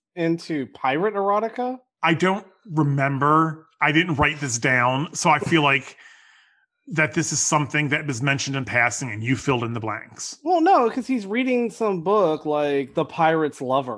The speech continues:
Speaker 1: or something like that, and he was all like, "This isn't what I normally read, but they have the rest of the books here, and I spend so much time in here that I just, I just had to finish this, <laughs> the, the series."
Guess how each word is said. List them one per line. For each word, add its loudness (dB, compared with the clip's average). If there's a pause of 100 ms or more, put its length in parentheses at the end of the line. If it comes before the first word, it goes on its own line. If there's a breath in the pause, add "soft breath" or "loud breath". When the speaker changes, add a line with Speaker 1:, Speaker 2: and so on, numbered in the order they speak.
(160)
Speaker 1:
or -6
something -10
like -6
that, -6
and -4
he 0
was -2
all 0
like, -2
"This -6
isn't -4
what -4
I -2
normally -4
read, -14 (360 soft breath)
but 4 (100)
they 0
have 2
the -2
rest -2
of -16
the -6
books -10
here, -10
and -4
I 0
spend -4
so -8
much -6
time 2
in -4
here -10 (400 soft breath)
that 4 (100)
I 2
just, -12
I -12
just -20
had -12
to -18
finish -8
this, -12
<laughs> -20
the, -8
the -2
series." -10